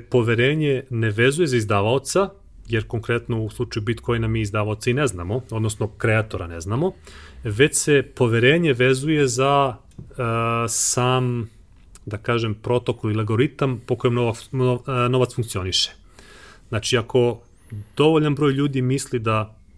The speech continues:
sam taj koncept Bitcoin ili neke druge kriptovalute ima smisla, onda taj novac počinje da vredi. Dakle, poverenje sad, e, iz, e,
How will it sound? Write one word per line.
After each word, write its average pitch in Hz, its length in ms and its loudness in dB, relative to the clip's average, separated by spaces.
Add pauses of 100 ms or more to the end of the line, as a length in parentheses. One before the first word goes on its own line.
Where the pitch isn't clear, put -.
(140)
sam 123 340 -2
taj 120 140 0
koncept - 760 -4 (420)
Bitcoin 113 480 -4
ili 104 80 0
neke 107 200 -2
druge 110 160 0
kriptovalute 117 580 -2
ima 113 180 0
smisla, 151 600 -4 (840)
onda 165 400 4 (320)
taj 143 220 2
novac 135 320 2
počinje 127 300 0
da 110 100 2
vredi. 98 340 -2
Dakle, 95 280 -4 (340)
poverenje 123 580 2
sad, 147 260 0 (200)
e, 120 380 0 (300)
iz, 113 300 -4
e, 117 200 0